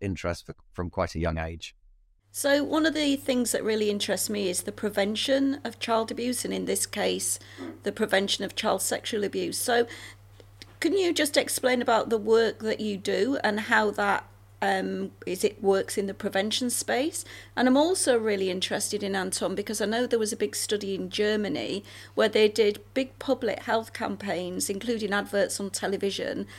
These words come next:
Speaker 2: um, reaching out to people who have got a sexual interest in children and encouraging them to get help early, um, rather than them going down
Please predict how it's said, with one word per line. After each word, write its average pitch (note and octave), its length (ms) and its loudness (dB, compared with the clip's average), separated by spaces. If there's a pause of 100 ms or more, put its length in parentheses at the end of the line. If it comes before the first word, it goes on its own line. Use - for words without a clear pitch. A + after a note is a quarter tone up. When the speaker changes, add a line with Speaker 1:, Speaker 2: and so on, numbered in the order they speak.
(240)
Speaker 2:
um, G#3+ 380 2
reaching B3 500 0
out G#3 280 0
to - 100 -6
people G3 540 -4
who G3 160 2
have F#3 180 0
got - 200 -4
a - 20 -8
sexual - 340 -6
interest F#3 400 -6
in F#3 140 -6
children F#3 400 -4
and G3 140 -2
encouraging G3+ 800 0
them E3 340 -2 (380)
to - 120 0
get - 260 0
help G3+ 420 0
early, G3+ 520 0 (340)
um, G3+ 320 4
rather A#3+ 340 6
than G3 280 0
them F#3+ 220 -2
going G3 500 2
down F#3+ 600 2